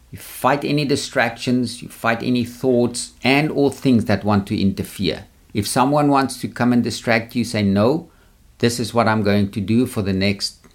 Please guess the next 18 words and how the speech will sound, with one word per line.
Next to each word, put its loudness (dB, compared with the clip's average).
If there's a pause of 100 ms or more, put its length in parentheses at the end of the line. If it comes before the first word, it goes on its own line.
(280)
whatever 0
length 0
of -6
time." 0 (360)
So -2
you 4
just -6
cut 0
out 0
all -2
those -2
distractions -4
and 0
you 2
block 0
any 2
distraction, -2 (640)
uh, 0